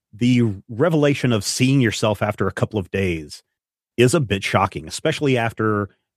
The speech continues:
everything that you've seen. You've seen a horrible monster in the woods attacking you and your friends, killing one of your, your teammates. You have, uh, seen, uh, somebody using crazy magics to try and kill you.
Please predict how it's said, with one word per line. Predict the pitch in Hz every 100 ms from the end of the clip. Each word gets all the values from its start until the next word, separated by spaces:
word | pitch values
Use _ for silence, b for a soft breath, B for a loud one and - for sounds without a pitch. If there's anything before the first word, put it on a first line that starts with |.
| -
everything | 123 143 127
that | 117
you've | 101 104
seen. | - 104 71
You've | 73 -
seen | 113 104
a | 95
horrible | 85 - 151 160 156 139
monster | 123 127 - 123
in | 113
the |
woods | 104 107 -
attacking | - 101 92 110 104
you | 98
and | 90
your |
friends, | 82 139 147 143
killing | - 156 220 139
one | 107
of | 92
your, | 98 95 95 b b -
your | 101
teammates. | - 180 175 160 156 143 - b b b
You | 110 123 120
have, | 101 117 104 101 101 95 _
uh, | 104 87
seen, | - - 151 143 143 139 139 139 _ _ _ -
uh, | 101 80 -
somebody | - 131 127
using | 131 131 143 120 101
crazy | - 127 143 135 120
magics | 95 120 135 151 - -
to | - 107
try | - 92
and | 85
kill | - 170 175
you. | 147 156 156 151